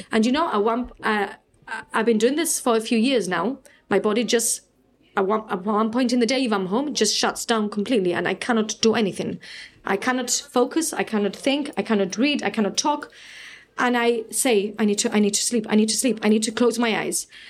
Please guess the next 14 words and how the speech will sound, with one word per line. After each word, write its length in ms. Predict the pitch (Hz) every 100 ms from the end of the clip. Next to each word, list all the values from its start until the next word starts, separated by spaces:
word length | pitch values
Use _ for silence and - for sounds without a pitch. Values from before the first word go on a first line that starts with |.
| - -
And 140 | 208
sometimes 300 | 269 320 381
I'm 180 | 233 214
not 120 | 240
even 460 | 294 302 240 214 - _ _ _
sleepy 440 | - - 349 349 214
and 140 | 190
I 60 | 190
think, 320 | 214 190 - _ _ _ -
I'm 120 | 196
forcing, 420 | - 320 339 233
I 60 | 190
actually 340 | 254 - 262
go 340 | 180 220 226